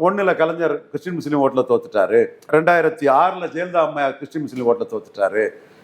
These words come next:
ரெண்டாயிரத்தி இருபத்தொன்னுல தான் கிறிஸ்டின் முஸ்லீம்ல ஓட்டுல தோத்துட்டேன், அதனால மோடி இருந்தா, பாஜக இருந்தா எந்த காலமும் தான் சி எம் ஆக முடியாது, அது ஸ்டாலினுக்கு ஒரு லாபத்தை கொடுத்துரும் அப்படிங்கிறத அவர் நினைக்காரு.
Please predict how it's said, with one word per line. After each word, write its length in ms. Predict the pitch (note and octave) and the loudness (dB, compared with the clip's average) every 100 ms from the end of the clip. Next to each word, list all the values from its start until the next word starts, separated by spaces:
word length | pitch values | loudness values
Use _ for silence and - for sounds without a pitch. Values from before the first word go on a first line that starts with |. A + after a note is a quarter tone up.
| _ | _
ரெண்டாயிரத்தி 640 | - E3+ F#3 F3 E3 - C#3+ | 4 6 6 4 2 2 2
இருபத்தொன்னுல 540 | F3+ A3 G#3 F3+ F#3+ | 6 4 2 -2 -2
தான் 280 | F#3+ F#3 A3 | 2 2 2
கிறிஸ்டின் 300 | G3 - F#3 | -4 -14 -14
முஸ்லீம்ல 360 | D#3+ C#3 D3+ C#3+ | -12 -6 -2 0
ஓட்டுல 260 | B2+ B2 B2 | 0 0 -2
தோத்துட்டேன், 500 | A#2 A2 - A2 G#2 - | -2 -6 -4 -4 -4 -8
அதனால 280 | - D#3 G#3+ | -8 0 2
மோடி 260 | F#3+ A3 G#3 | 2 2 2
இருந்தா, 400 | F3 E3 G3 G#3+ | 0 2 2 2
பாஜக 400 | F3+ F3+ E3+ D3+ | 2 0 -2 -2
இருந்தா 260 | C#3 C3 F#3+ - - | -4 -4 -8 -10 -6
எந்த 240 | D#3 G#3+ A3+ | -2 2 2
காலமும் 320 | F3 E3+ G#3 | 2 0 -2
தான் 140 | F3+ | -4
சி 160 | E3 F3+ | -4 -4
எம் 120 | F3 | -2
ஆக 180 | D#3 C#3 | 0 -2
முடியாது, 440 | B2+ A#2 G#2+ G2 A2 - - - | -6 -8 -6 -4 -6 -8 -18 0
அது 240 | F#3+ A#3 | 0 2
ஸ்டாலினுக்கு 500 | - G3 G3 F#3+ E3+ | 2 4 2 -2 -2
ஒரு 120 | E3+ | 2
லாபத்தை 360 | D3+ D#3 D3 C#3+ | 2 2 -2 -8
கொடுத்துரும் 460 | C3 A#2 A2 A#2+ - - _ - | -10 -14 -6 -6 -6 -16 _ 0
அப்படிங்கிறத 640 | E3 E3+ D#3+ C3+ B2 A#2+ G3 G3+ - | 2 2 0 0 2 4 4 0 -6
அவர் 240 | - E3+ D#3+ | 0 0 0
நினைக்காரு. 420 | D3 C3+ A#2+ G2+ | -6 -4 -4 -4